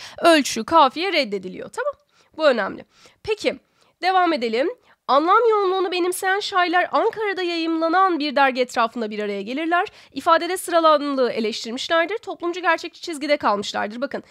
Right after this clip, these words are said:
toplumcu gerçekçi çizgide kalıyorlar. Birinci yeni hareketine karşılar. Ankara'yı belki çok çok bilemezsiniz ama anlam yoğunluğunu da benimsiyorlar. Kim bunlar? Aslında birinci yeniye çok net bir şekilde karşı çıkan kimdir arkadaşlar?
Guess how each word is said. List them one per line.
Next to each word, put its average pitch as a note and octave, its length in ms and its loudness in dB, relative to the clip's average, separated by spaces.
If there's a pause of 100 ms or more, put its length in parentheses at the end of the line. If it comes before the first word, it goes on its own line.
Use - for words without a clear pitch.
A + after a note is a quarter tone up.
(320)
toplumcu E4 420 -2
gerçekçi F4 420 -2
çizgide E4 360 -8
kalıyorlar. F4 520 -2
Birinci C4 320 -4
yeni F#4 140 0
hareketine F4+ 460 -4
karşılar. F4+ 600 -2 (300)
Ankara'yı G#4+ 460 2
belki F#4+ 240 6
çok F#4 160 -10
çok - 300 -10
bilemezsiniz E4+ 640 2
ama E4+ 100 0
anlam E4+ 420 2
yoğunluğunu D4+ 400 0
da A4 100 0
benimsiyorlar. B3+ 540 0
Kim - 240 2
bunlar? D#4 220 2 (280)
Aslında C#4 320 -2
birinci F#4 380 0 (100)
yeniye D4 380 2 (220)
çok F#4+ 280 -4
net D#4+ 380 0
bir C#4+ 60 -6
şekilde B3+ 400 -2
karşı A#3+ 400 -2
çıkan C4+ 500 0 (240)
kimdir F4 320 0
arkadaşlar? A3+ 800 -2